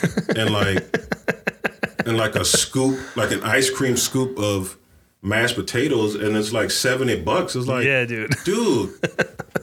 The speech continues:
Speaker 2: man, at least give me, double up the string beans.
Speaker 1: What I do think is funny, though,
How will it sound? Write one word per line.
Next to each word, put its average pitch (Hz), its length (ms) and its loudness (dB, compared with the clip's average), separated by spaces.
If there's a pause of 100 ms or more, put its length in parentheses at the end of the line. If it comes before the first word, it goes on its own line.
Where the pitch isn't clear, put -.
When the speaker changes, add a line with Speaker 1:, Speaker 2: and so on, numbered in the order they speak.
(880)
Speaker 2:
man, 190 320 -2
at - 320 -10
least 147 560 0 (380)
give 175 240 0
me, 160 260 2 (300)
double 233 360 2
up 226 160 0
the 156 60 2
string 277 420 2
beans. 117 440 0 (380)
Speaker 1:
What 143 120 0
I 151 80 4
do 147 140 0
think 131 180 0
is 117 120 0
funny, 113 280 0
though, 143 340 0